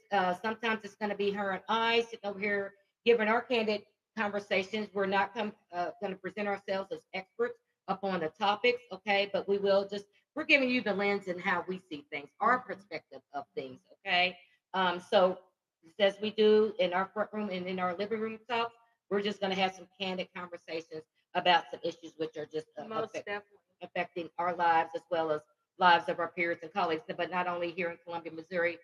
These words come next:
Speaker 1: but, you know, nationwide.
Speaker 2: Surround-, yeah.
Speaker 1: Exactly, because we see a recurrent theme all throughout the nations of, of these issues that are affecting our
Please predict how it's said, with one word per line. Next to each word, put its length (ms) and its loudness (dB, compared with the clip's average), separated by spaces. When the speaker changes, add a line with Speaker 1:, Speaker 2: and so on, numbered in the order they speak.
Speaker 1:
but, 260 6
you 140 -2
know, 200 0
nationwide. 340 -2
Speaker 2:
Surround-, 80 -8
yeah. 120 -6
Speaker 1:
Exactly, 520 0
because 320 -8
we 80 -6
see 260 -4
a 80 -4
recurrent 400 -8
theme 280 -8
all 160 4
throughout 480 0
the 40 -8
nations 520 -4
of, 180 -2
of 180 0
these 120 -6
issues 300 -12
that 100 -8
are 40 -8
affecting 420 -12
our 100 -10